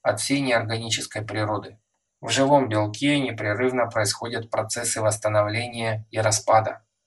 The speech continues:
Они сочетаются между собой в определённом порядке, и все направлены к единой цели –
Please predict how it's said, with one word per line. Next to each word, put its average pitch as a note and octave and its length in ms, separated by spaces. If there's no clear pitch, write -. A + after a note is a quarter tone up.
Они B2+ 180
сочетаются A#2 720
между G#2+ 320
собой A2 380
в - 20
определённом A2 720
порядке, - 520
и A#2 100
все C3 320
направлены C3 720
к - 60
единой A2 480
цели – G#2+ 440